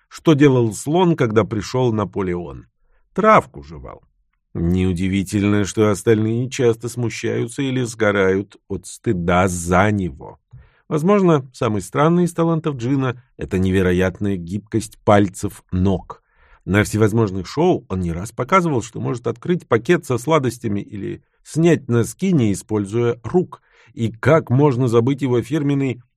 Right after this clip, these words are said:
«Танец гаишника» — уморительный номер, в котором надо просто маршировать на месте и размахивать руками под музыку. Он даже научил этому танцу остальных участников группы.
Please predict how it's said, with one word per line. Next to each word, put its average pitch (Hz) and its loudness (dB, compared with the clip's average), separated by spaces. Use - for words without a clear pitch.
«Танец 170 2
гаишника» — 117 -2
уморительный 110 -2
номер, 107 4
в - -12
котором 95 0
надо 98 2
просто 120 -4
маршировать 101 -2
на 92 -8
месте 151 -2
и 98 4
размахивать 101 0
руками 127 -2
под 92 -4
музыку. - -12
Он 156 -2
даже 156 4
научил 156 4
этому 123 0
танцу 127 -2
остальных 113 2
участников 92 -2
группы. 82 -8